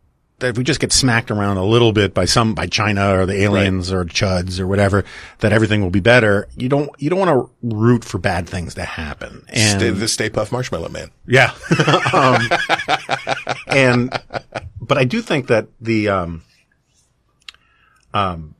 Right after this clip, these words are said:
Speaker 1: that my brain no longer works. Uh, I completely forgot what I was gonna say. What
Speaker 2: You started thinking about Chuds.
Speaker 1: I
Speaker 2: And you
Speaker 1: did,
Speaker 2: were,
Speaker 1: I did.
Speaker 2: and you were, you were gone.
Speaker 1: And then
Speaker 2: You
Speaker 1: I,
Speaker 2: were a goner.
Speaker 1: it's sort of like that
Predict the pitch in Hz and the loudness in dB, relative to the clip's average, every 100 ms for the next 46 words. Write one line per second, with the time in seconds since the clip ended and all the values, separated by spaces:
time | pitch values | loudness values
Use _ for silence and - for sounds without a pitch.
0 | _ _ _ _ _ _ _ _ _ _ | _ _ _ _ _ _ _ _ _ _
1 | _ _ _ _ _ - 104 92 85 104 | _ _ _ _ _ -14 -12 -10 -6 -4
2 | 101 90 90 87 85 85 95 87 - - | -4 -4 -6 -8 -8 -6 -6 -6 -10 -10
3 | 90 85 80 80 - - - 127 101 95 | -8 -6 -6 -8 -12 -14 -2 0 0 -2
4 | 98 95 92 90 95 90 - 95 92 127 | -2 -2 -4 -4 -4 -6 -4 -4 0 -2
5 | 160 180 175 214 196 180 175 143 117 - | 0 -2 0 0 0 2 2 2 0 0
6 | - 135 120 95 85 - 127 117 147 131 | 2 2 2 0 -4 0 2 6 6 6
7 | 101 - 117 131 117 113 104 98 101 98 | 4 0 2 4 4 2 0 0 0 0
8 | 87 87 82 78 113 113 127 107 95 85 | 0 0 0 0 0 0 2 2 2 0
9 | 87 82 82 - 120 110 107 98 | -2 -2 -2 0 2 2 2 0